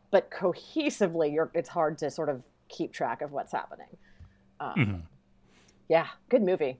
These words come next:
Speaker 1: I, I really hope that they put, I'm assuming this four K restoration is gonna be put out this year, the one I saw in the theater, allegedly.
Speaker 2: The, the rumor was that Inland Empire isn't coming till twenty twenty-three.
Speaker 1: Okay.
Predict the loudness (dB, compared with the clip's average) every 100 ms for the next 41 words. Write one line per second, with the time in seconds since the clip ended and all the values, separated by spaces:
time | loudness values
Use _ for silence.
0 | -2 2 6 6 8 6 4 2 0 0
1 | -2 -2 -4 -2 -2 -4 -4 -2 -4 -2
2 | -2 0 -2 -2 -2 -4 -2 -4 -2 -2
3 | 0 -4 2 4 4 4 -2 -20 _ _
4 | _ _ -12 -6 -6 -2 0 0 -2 -6
5 | -4 -4 -4 -4 -2 0 -2 -4 _ -6
6 | 0 0 2 0 -2 -8 _ _ 0 4
7 | 6 4 0 _ -8 6 6 8 8 8
8 | 8 6 6 4 2 0 2 2 2 2
9 | 4 6 6 4 0 -4 -2 0 0 -2
10 | 2 2 4 2 0 -2 0 -2 -2 -2
11 | 0 -2 -2 -4